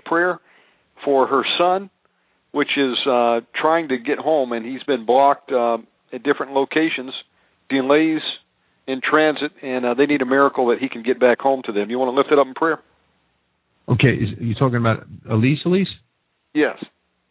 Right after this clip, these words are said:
Speaker 1: Over in Germany?
Speaker 2: From Oklahoma? Oh, Germany.
Speaker 1: Germany, yes.
Speaker 2: Uh, what's her son's name?
Speaker 1: Uh, let's see here. Elise, if you can put your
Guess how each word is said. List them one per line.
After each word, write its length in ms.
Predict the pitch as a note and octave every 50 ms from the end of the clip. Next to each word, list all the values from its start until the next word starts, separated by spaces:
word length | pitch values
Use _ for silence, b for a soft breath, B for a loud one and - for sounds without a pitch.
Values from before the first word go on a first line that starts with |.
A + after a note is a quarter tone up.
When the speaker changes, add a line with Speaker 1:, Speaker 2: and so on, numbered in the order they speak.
| _ _ _ _ _ _ _ _ _ _ - -
Speaker 1:
Over 180 | D3 C#3 D3+
in 80 | C#3 C3
Germany? 380 | A#2 C#3+ E3 F3+ G3 G#3+ A3 - _ _ _ _ _ _ _ _ _ _ -
Speaker 2:
From 180 | - G#2+ G#2 -
Oklahoma? 560 | - A#2+ A#2 A2+ A#2 A2 C3 D3 D#3+ E3 - - _
Oh, 160 | - B2 A2
Germany. 340 | G2 G#2+ D#3 E3+ C3 F2 F#2 - _ _ _ _ _ -
Speaker 1:
Germany, 280 | C#3+ D#3 D3 B2 G#2
yes. 220 | A2 C#3 C3+ G2 -
Speaker 2:
Uh, 200 | A2 G2 F#2+ G2 G#2 - _ _ _ _
what's 180 | B2 B2+ B2 -
her 80 | D3 C3+
son's 220 | - D#3+ D#3 D3+ D3+
name? 180 | F3+ F3+ E3 - _ _ _ _ _ _ _ _ _ _ _ _ _ _ _ _ _ _ _ -
Speaker 1:
Uh, 320 | C3+ C3+ C3+ C3 B2 A#2+ A#2 A2+ -
let's 140 | D3+ C#3 - -
see 80 | C3+ G#2+
here. 180 | G#2 G#2+ G2+
Elise, 260 | G#2+ A2+ D3 F3 F#3 - - - - _ _ _ _ - - _ _ _ _
if 100 | A#2 -
you 80 | C#3 D3
can 120 | - B2+
put 180 | - - F#3 E3+
your 120 | - C3